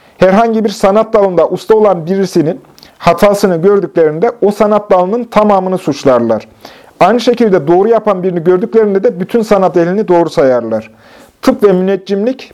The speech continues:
bu tür muameleye maruz kalan sanatlardandır. İnsanlar bu gibi sanatlarda onu icra eden kişiye göre hüküm verirler. Halbuki Ali bin Ebi Talib radıyallahu anh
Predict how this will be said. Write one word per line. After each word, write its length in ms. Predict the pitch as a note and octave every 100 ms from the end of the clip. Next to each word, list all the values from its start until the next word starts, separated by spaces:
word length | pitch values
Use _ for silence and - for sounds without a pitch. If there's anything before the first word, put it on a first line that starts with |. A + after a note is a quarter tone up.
| -
bu 80 | G#3
tür 160 | A3
muameleye 500 | A3+ F#3+ F#3 F#3+ F#3+
maruz 320 | E3+ E3+ F#3+ -
kalan 240 | F#3 A3+
sanatlardandır. 960 | G#3+ F3+ D#3+ - D3+ C3+ B2+ A#2 G#2+ - - - - - _
İnsanlar 600 | G3+ A3 A3 A3+ A3+ G#3
bu 80 | G#3
gibi 180 | G#3 F#3
sanatlarda 640 | F3+ G3+ G3 G3 F3 D#3
onu 240 | C#3 F#3 G#3
icra 360 | F#3+ F3 G#3+
eden 220 | G3+ F3+ E3
kişiye 300 | F3+ G#3+ G3
göre 200 | F#3 G#3
hüküm 320 | F#3+ F3 D#3+
verirler. 480 | C3 A#2 A2 G#2+ - _ - - -
Halbuki 460 | G3+ G#3 F#3+ B3
Ali 220 | - F3+
bin 80 | F#3
Ebi 180 | G3 F#3+
Talib 320 | F#3 F3+ E3
radıyallahu 300 | D#3+ D#3+ A#3
anh 80 | A3+